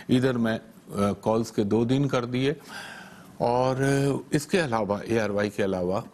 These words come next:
और इसके अलावा अगर आप मुझसे कोई private commercial consultation चाहते हैं तो उसके लिए आप वही मेरा जो, अ, office जहाँ पर है, होटल पर्ल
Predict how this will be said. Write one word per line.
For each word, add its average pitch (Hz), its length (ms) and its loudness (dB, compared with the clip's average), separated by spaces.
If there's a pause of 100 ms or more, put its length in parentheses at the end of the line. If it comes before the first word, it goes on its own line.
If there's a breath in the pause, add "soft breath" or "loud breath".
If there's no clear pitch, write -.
(240)
और 98 80 -6
इसके 98 240 -8 (420)
अलावा 101 360 4
अगर 107 240 0
आप 104 420 -2
मुझसे 95 400 -2
कोई 92 280 0 (140)
private 117 300 0
commercial 104 440 0
consultation 98 760 -2
चाहते 101 300 -2
हैं 143 80 0
तो 139 100 0
उसके 101 260 -2
लिए 90 200 2
आप 92 340 0 (400 loud breath)
वही 120 240 4
मेरा 107 280 4
जो, 92 140 0 (260)
अ, 90 340 2 (160)
office 101 400 0
जहाँ 95 240 0 (100)
पर 95 120 2
है, 95 240 0 (440 loud breath)
होटल 104 260 2
पर्ल 98 260 0